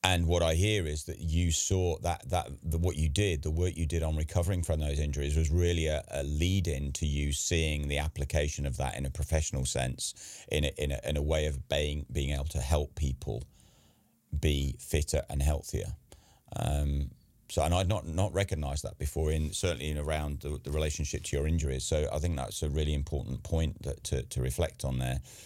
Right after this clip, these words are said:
for, for people listening. Um, you know, things happen, difficulties happen, you learn from them, and who knows what,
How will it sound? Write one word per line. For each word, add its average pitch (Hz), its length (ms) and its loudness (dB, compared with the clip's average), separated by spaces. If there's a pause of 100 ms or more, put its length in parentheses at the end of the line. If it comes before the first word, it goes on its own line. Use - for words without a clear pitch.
(220)
for, - 240 0
for - 180 2
people 69 300 2
listening. 71 480 2 (440)
Um, 73 360 2
you 87 80 4
know, 73 140 4 (120)
things 80 580 0
happen, 78 400 0 (680)
difficulties 80 640 2
happen, 87 460 2 (440)
you 80 140 2
learn 85 320 4
from 76 260 -2
them, 80 280 2 (280)
and 78 140 4
who 92 120 8
knows 92 260 4
what, 90 300 2